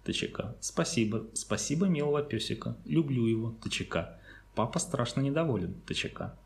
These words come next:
Хочу услышать про ферму, Т Ч К. Не влюбись в морскую сирену, Т Ч К. Целую, Милли". В Красном море он получил еще одну. "Береги сирен, Т Ч К. Щенок покусал гостя имени Майк".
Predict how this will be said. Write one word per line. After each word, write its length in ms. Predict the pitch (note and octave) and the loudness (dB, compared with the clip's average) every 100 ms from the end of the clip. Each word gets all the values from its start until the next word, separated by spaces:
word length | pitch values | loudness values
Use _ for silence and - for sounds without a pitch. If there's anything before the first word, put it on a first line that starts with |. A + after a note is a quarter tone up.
| - | -8
Хочу 380 | - G#2+ - A2+ | -2 0 2 0
услышать 420 | - B2 G#2+ - | 2 0 0 -2
про 140 | F2+ | -2
ферму, 500 | - B2 - - - | 0 2 4 4 2
Т 60 | - | -2
Ч 140 | - | -2
К. 340 | - - - - - - | -2 -4 -6 -12 -8 2
Не 160 | B2 | 4
влюбись 420 | A2 G#2+ G2+ D#3+ | 4 2 2 0
в 40 | D#3+ | 0
морскую 360 | C3 - A#2+ | -2 2 2
сирену, 500 | C3 - A#2 G2 G2+ - - | 2 0 0 0 -2 -6 -4
Т 100 | - | -2
Ч 140 | - | -2
К. 300 | - F2+ - - - | -2 -6 -6 -14 -4
Целую, 540 | - G#2+ G#2 D3 F3 E3+ - | 2 2 4 4 2 0 2
Милли". 460 | A2 G#2 G#2 A2+ - - - - - - - - - | 2 4 2 -2 -6 -20 -20 -20 -20 -20 -20 -20 -20
В 100 | - | -6
Красном 400 | - A2 F#2 D#2+ | 0 2 2 0
море 260 | E2 C#3+ E3+ | 2 4 2
он 100 | D3 | 2
получил 380 | A#2 A2+ - C3 | 0 0 2 2
еще 340 | - - F2+ | 2 0 -2
одну. 200 | - - - - - - - - | -2 -6 -10 -16 -20 -20 -20 -10
"Береги 400 | - A2+ A#2+ B2 | -2 2 2 2
сирен, 540 | D#3+ - A3+ C#3+ B2 B2+ - | 0 2 4 4 2 -2 -6
Т 80 | - | -6
Ч 160 | - - | -4 -2
К. 300 | - F#2+ - - - - | 0 -2 -4 -18 -20 -12
Щенок 460 | - - G#2+ A#2 - | -4 2 4 4 2
покусал 420 | - F3+ F3+ G#3 | -2 -2 2 2
гостя 320 | G#3 G#3+ - | 4 2 2
имени 460 | - - A#2 D3 D3+ | -2 2 2 4 2
Майк". 500 | C#3 G2 E2 - | 2 2 0 -6